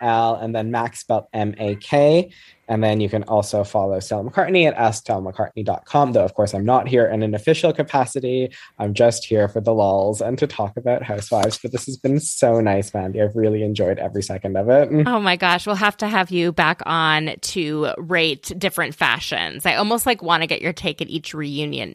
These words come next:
Speaker 2: now. Like,
Speaker 1: Oh, my God.
Speaker 2: you know, even if it's just, like, one or two minutes, like, what do you think of the reunion looks? Like, that kind of stuff. 'Cause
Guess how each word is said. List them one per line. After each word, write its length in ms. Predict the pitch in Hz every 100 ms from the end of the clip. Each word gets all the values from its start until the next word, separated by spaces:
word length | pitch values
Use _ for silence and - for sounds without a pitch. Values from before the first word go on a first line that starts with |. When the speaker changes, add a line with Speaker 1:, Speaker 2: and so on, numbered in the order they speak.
| -
Speaker 2:
now. 380 | 85 - - - - _ _ -
Like, 180 | 175 151 104
Speaker 1:
Oh, 80 | 95
my 100 | 90
God. 160 | 78 _ -
Speaker 2:
you 160 | 196
know, 300 | 175 139 135 -
even 240 | - 247 277
if 100 | 240
it's 180 | 202
just, 160 | - 202
like, 200 | 180 165
one 180 | 190 196
or 120 | 185
two 200 | - 185
minutes, 480 | 170 135 104 - -
like, 220 | 139 -
what 180 | 170 190
do 60 |
you 100 | 190
think 240 | 180 185 165
of 120 | 165
the 100 | 170
reunion 520 | 156 160 160 156 151
looks? 560 | 151 151 147 147 - -
Like, 220 | 147 -
that 180 | 156 -
kind 200 | 180 135
of 80 | 151
stuff. 320 | - - -
'Cause 260 | 240 185